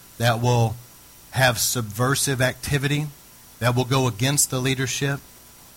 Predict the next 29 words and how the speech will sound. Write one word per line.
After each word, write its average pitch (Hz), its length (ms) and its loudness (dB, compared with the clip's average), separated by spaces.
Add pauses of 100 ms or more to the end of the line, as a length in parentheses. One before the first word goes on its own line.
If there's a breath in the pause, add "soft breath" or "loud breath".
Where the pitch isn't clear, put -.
(420)
and 117 140 0
begin 131 300 2
to 131 60 0
bring 131 300 0
a 120 60 0
strange 143 800 0
spirit 131 520 -2
into 104 160 -2
that 107 220 -4
church. - 540 -8 (1200 loud breath)
He 139 120 2
wants 147 280 4
Python 147 760 4
to 117 120 -6
be 127 420 2
working 139 280 0
the 139 120 4
altars 139 680 0 (440)
<laughs> - 1080 -14
and 117 120 -2
falsely 156 420 6
prophesying 170 680 6
over 135 200 2
people 127 400 -2 (280 loud breath)
and 143 160 2
laying 170 240 8
hands 190 340 4
on 165 160 4
people 143 380 -2